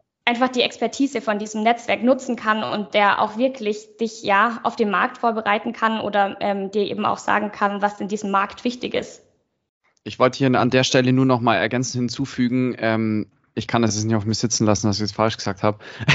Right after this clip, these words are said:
Speaker 2: <laughs> Äh, ich kann dir nur ergänzend hinzufügen, dass sich diese ganzen, ähm, dass sich eigentlich die komplette Recherche auf das Vertical Fashion beruht, weil, ähm, dort halt, Franzi, es ist ja auch so, du da die meiste Erfahrung hast im Thema Fashion, beziehungsweise auch in den ganzen Ländern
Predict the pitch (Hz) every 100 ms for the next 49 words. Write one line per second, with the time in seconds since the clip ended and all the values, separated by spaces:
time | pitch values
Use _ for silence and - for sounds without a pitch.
0 | - - 143 131 - 339 320 311 - 131
1 | 131 127 147 151 147 147 139 143 - 131
2 | 147 147 143 139 123 135 120 123 123 117
3 | 113 123 135 - 131 127 123 117 117 113
4 | 113 113 110 - - - _ - 120 123
5 | - - _ - 131 143 - 113 127 127
6 | 131 123 117 127 131 - 117 117 123 -
7 | 120 127 120 117 120 117 131 117 113 110
8 | - 104 107 107 104 107 107 - - 113
9 | 113 110 - _ _ - 123 117 120 -
10 | _ 113 117 - 120 113 117 117 - 120
11 | 107 123 120 113 113 113 117 117 - 120
12 | 127 117 117 120 113 120 120 113 120 -
13 | 110 113 127 107 110 - 107 110 110 110
14 | 107 113 110 120 113